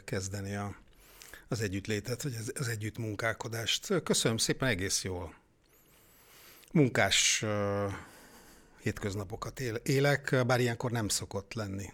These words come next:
Tehát a kiállítás utáni időszak, ez, az mindig nyugodt szokott lenni, de éppen tegnap jöttem haza Debrecenből, ahova tegnap is mentem, ahol az első mini arc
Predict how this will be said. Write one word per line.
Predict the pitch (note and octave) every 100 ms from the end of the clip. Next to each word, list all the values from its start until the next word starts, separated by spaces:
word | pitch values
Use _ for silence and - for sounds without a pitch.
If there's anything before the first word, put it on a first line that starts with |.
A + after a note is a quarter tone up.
| -
Tehát | G2 -
a | G#2 G2 - -
kiállítás | A#2 G2+ F#2+ G2+ -
utáni | - A#2 A2 G#2
időszak, | A2 A2 - G#2 A2+
ez, | G2 - - - - - - -
az | G#2+
mindig | G#2 G2+
nyugodt | G#2 G2+ -
szokott | B2 - -
lenni, | D3+
de | C3
éppen | - G3 - G2+
tegnap | G#2+ G2+ -
jöttem | G2 G#2+ F#2+
haza | F#2+ F#2 F2+ - - - - -
Debrecenből, | G2 F2+ E2 - G2 F#2+ A#2+ F#3+ F3+ - -
ahova | G#2 G#2
tegnap | G#2 F#2+ F#2+
is | G2 -
mentem, | F#2+ G2 - C#3+ C#3
ahol | G#2 G#2+
az | G2+
első | A2 G2+ -
mini | G#2 G2+ G2+
arc | G2 - -